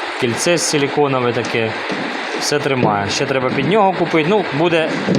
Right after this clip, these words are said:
одне, що тільки в нас немає тут, е, датчика рівня палива, ну, то таке. Так, е, що ще? Нічого в нас не получилося з тормозами. Е,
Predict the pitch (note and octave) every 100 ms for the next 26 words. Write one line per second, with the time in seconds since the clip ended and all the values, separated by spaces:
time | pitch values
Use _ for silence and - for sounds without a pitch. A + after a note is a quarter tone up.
0 | - C#3+ C#3+ D3+ D3+ C#3 C#3 C3+ C3+ C3+
1 | C3+ C3 C3 B2+ A#2 A#2 - - - -
2 | - - A#2 A#2+ A#2+ A#2+ A2+ A2 A2 A2+
3 | C3+ B2+ C3 B2+ A#2 A#2 A#2+ C3 B2+ B2
4 | F3+ D#3 A#2+ A2 A#2+ D#3 E3 - - -
5 | - - B2+ A#2+ - - G2 - - -
6 | - - - C3 A2 G2 - - A2+ A2
7 | G#2+ F3+ F3+ - C#3 A#2+ G#2+ G2 - -
8 | - - - - - - - A#2+ B2+ D3+
9 | A3 G3 E3+ E3+ E3+ D3 C#3+ C#3+ F3+ E3+
10 | - C#3 - D3+ D#3 C#3 C3 G#2 F#2+ F2
11 | - - - - - - - - - -
12 | - - -